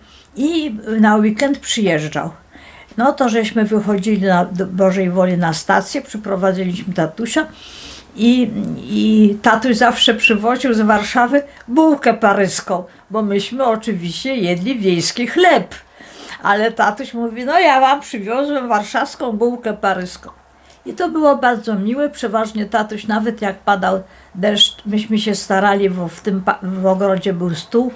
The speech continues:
i staraliśmy posiłki, podwieczorki przeważnie jeść na dworze, bo to wiadomo, to nie jest, y, mój wymysł, że jedzenie k-, spożywane na powietrzu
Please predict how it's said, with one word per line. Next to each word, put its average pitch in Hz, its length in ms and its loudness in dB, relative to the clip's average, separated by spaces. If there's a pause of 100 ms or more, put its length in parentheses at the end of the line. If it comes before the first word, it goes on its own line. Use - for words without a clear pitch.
(340)
i 208 40 -10
staraliśmy 190 680 0
posiłki, 185 640 -4
podwieczorki 175 840 -2
przeważnie 175 720 -2
jeść 160 320 -6
na 160 160 -2
dworze, 160 440 0 (480)
bo 170 160 2
to 170 240 2 (540)
wiadomo, 185 680 4
to 180 160 -6
nie 180 280 -2
jest, 175 320 -6
y, 175 320 -4 (120)
mój 180 360 0
wymysł, 214 600 2 (360)
że 180 220 4
jedzenie 180 580 2
k-, 175 100 -16 (280)
spożywane 175 840 2
na 160 180 0
powietrzu 175 720 -4